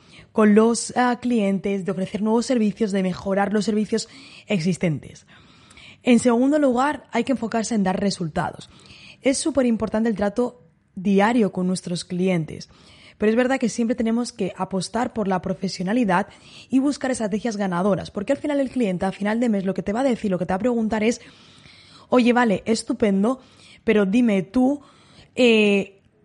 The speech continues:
qué resultados me has logrado, qué resultados me has obtenido". Al final el cliente se mueve por resultados,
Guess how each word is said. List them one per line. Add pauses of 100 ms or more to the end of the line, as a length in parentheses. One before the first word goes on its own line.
qué
resultados
me
has
logrado,
qué
resultados
me
has
obtenido".
Al
final
el
cliente
se
mueve
por
resultados,